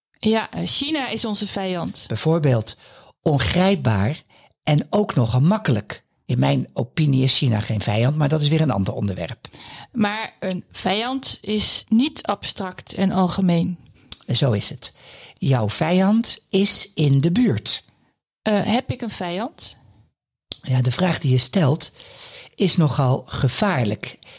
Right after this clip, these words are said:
Speaker 2: Je weet het kennelijk niet. En daarin zit nou juist het gevaar. Ik verwijs maar even naar Al Pacino.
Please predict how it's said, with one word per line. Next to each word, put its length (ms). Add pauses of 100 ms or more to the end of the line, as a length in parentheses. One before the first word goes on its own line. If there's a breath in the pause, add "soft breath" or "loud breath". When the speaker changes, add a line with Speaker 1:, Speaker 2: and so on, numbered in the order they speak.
(120 loud breath)
Speaker 2:
Je 220
weet 360
het 480
kennelijk 460
niet. 380
En 200
daarin 400
zit 160
nou 140
juist 260
het 120
gevaar. 480 (540 loud breath)
Ik 160
verwijs 340
maar 120
even 240
naar 120
Al 100
Pacino. 640